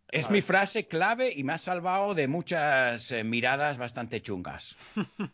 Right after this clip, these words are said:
Speaker 2: Sí, yo, yo estoy de acuerdo contigo en eso, Alberto, y es que, eh, o sea, son muy, como se dice aquí, son muy suyos. O sea,
Speaker 1: Ahí está.
Speaker 2: a-, a-, a-, aquí no quieren que, o sea,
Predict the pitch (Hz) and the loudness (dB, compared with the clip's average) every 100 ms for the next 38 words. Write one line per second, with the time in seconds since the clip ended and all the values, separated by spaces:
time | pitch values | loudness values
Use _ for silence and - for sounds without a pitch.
0 | _ 165 - - - 170 151 156 175 170 | _ -18 -16 -6 4 6 6 4 4 2
1 | 170 190 - 180 170 170 160 151 147 151 | 4 4 4 2 2 0 0 -4 -4 -4
2 | 151 170 160 147 170 156 - 180 180 180 | -2 -2 -2 -2 0 0 2 4 4 4
3 | 143 160 147 143 139 135 135 135 131 123 | 2 2 2 0 -2 -8 -20 -20 -20 _
4 | _ - - - _ _ _ _ 143 139 | _ -20 -20 -20 _ _ _ _ 0 0
5 | - 151 156 165 165 160 156 147 139 139 | -4 -8 -2 2 2 2 0 -2 -4 -8
6 | 135 147 151 151 151 170 165 180 165 151 | -8 -4 -2 -2 -4 -6 -4 -2 0 -2
7 | 127 117 - _ _ _ _ 151 143 135 | -2 -6 -14 _ _ _ _ 4 6 6
8 | 135 135 - 120 98 - 156 - 165 135 | 6 4 2 0 -2 -6 -12 -6 -6 -4
9 | 160 165 160 175 - 196 214 208 190 190 | -2 -2 0 -2 -2 -10 -8 -6 -2 2
10 | 180 151 143 - 156 156 - - 170 | 2 2 -4 -2 0 0 -6 -6 -4